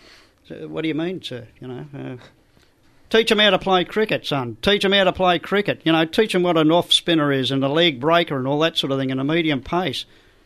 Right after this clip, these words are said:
How are we going to do that?" "Work it out, work it out, work it out, son. Just work it out." So, you know, and David Hill and a few others, and we all sat down with that night at dinner and said,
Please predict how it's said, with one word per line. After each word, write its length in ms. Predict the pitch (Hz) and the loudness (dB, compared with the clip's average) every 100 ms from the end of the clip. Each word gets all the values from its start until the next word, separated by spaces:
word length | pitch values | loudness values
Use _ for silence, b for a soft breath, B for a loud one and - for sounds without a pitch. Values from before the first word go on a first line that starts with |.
| _ | _
How 180 | 143 170 | -6 -4
are 20 | |
we 120 | 180 147 | -2 -2
going 200 | 151 135 | -2 -2
to 80 | |
do 200 | 127 139 139 | -2 -2 -2
that?" 260 | 190 - - _ _ _ _ _ - | -4 -6 -12 _ _ _ _ _ 0
"Work 200 | 226 208 | 2 4
it 80 | 190 | 4
out, 220 | 190 165 | 2 2
work 220 | 175 175 | 2 2
it 100 | 156 | 2
out, 200 | 165 147 | 2 2
work 200 | 165 165 | 2 2
it 120 | 156 | 2
out, 140 | 147 143 | 2 2
son. 240 | 156 160 | 2 2
Just 180 | 156 151 | 0 2
work 220 | 160 143 | 2 2
it 80 | 143 | 0
out." 260 | 175 - | -2 -2
So, 140 | - 139 | -2 -2
you 160 | 139 | -2
know, 160 | 139 139 b b b b - | -2 -6 b b b b -8
and 140 | 139 | -4
David 320 | 143 175 160 123 | 2 2 2 2
Hill 300 | 151 143 131 | 0 0 -2
and 180 | 127 | -2
a 140 | 131 131 | -2 -2
few 260 | - 147 | -2 0
others, 240 | 135 147 135 | 2 2 0
and 80 | 127 | -2
we 140 | 131 | 0
all 160 | 147 120 | -2 0
sat 260 | - 131 | -2 -2
down 280 | - 135 135 | -4 -4 -4
with 100 | 123 | -4
that 220 | 131 123 | -6 -4
night 160 | 139 135 | -2 -2
at 160 | 123 - | -2 0
dinner 180 | 151 | 0
and 160 | 127 120 | 0 -4
said, 140 | 139 | -8